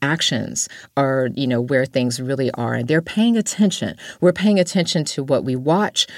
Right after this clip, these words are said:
We're paying attention to who wins awards. We're <laughs> paying attention to who made something.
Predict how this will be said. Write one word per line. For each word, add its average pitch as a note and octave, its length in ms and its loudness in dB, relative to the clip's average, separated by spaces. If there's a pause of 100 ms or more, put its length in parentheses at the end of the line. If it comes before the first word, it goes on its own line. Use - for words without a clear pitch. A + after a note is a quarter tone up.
(120)
We're C#3+ 140 0
paying D#3+ 260 0
attention - 360 -4
to C3+ 100 0
who E3 180 0
wins C3+ 260 -2
awards. F3 640 0 (220)
We're E3 100 6
<laughs> - 160 0
paying F#3+ 240 4
attention E3 520 0
to D3 280 0 (220)
who G3+ 160 4
made D#3 340 2
something. G3+ 500 0